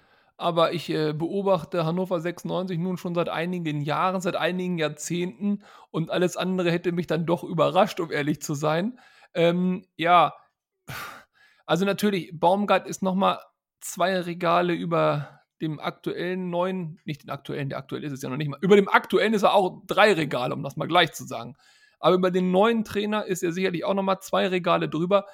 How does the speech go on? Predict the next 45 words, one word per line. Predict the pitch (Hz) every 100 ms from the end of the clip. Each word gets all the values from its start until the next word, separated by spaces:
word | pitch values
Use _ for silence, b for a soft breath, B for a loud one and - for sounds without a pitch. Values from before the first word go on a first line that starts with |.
| B B
und | 156 151 _
der | 165 160
war | 170
wirklich | 175 185 151
unrealistisch, | 185 160 151 143 - 143
also | 151 151
komplett | 165 165 -
unrealistisch. | 151 135 139 165 139
Das | 143 143
wäre | 165
so, | 170
als | 165
ob | - -
Terodde | 165 165 170 151
zu | 127
uns | 139 -
kommen | 135 131
würde, | 131 143 180 _ _ _ -
der | 160
ja |
auch | 143 139
nicht | 123
kommt. | - 135 131 B B B _
Ähm, | - 180 185 190 - _ _
aber, | 151 147 180 247 - - _ _ _ _ _
tja, | - 160 190 147 135 B B B B B B _ _ b b b b b _
was | - 156
soll | 196
ich | 202
jetzt | 196
dazu | 202 196
sagen? | 180 240 247
Also | 180 175 175
du | 190
hast | 208 233
es, | - - _ _ _ _ _
die, | 180 170 202
die, | 185 190
die, | 202
das | 196 196
Erfolgsmärchen, | 208 - 240 262 262 233 214
was | 202 -
du | 220
skizziert | - 214 - - 147 147
hast, | 139 -